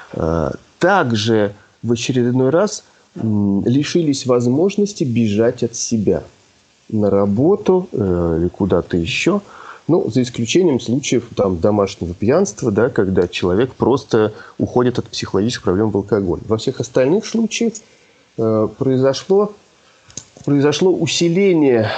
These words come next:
так скажем, такого влияния проблем одиночества, экзистенциальных проблем, смысла жизни, да.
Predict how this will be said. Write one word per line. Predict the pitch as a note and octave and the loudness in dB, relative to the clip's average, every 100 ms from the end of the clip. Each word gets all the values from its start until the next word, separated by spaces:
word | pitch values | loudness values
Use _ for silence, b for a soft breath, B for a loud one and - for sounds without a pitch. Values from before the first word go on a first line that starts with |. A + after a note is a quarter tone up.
| B B - | B B -8
так | G#2 | -8
скажем, | - B2+ G#2+ G2 F#2+ | -4 -2 0 0 -2
такого | G#2+ - G2+ | -2 0 -2
влияния | G2 A#2+ C3+ C#3 A2+ | 0 2 2 2 2
проблем | G#2+ A#2+ A2 A2+ G#2+ | 0 0 2 2 2
одиночества, | G#2 G#2+ A#2 C3 D3+ - B2 - A#2 A2+ G#2+ | 2 2 2 2 2 0 -6 -6 -2 0 0
экзистенциальных | A#2+ A#2 A#2+ - C3 - C#3 C3 B2 A2+ G#2+ | -2 -6 -4 -2 -2 0 0 2 2 0 -2
проблем, | - A2 G2+ G#2 G#2+ F#2+ F#2+ - | -4 -2 -2 -2 0 2 0 -4
смысла | - C#3 C#3+ - C#3+ | -4 -2 -2 0 0
жизни, | B2+ B2 B2+ G#2 F2+ F#2 | 0 0 2 0 0 -2
да. | F2+ A2+ B2+ | 2 0 0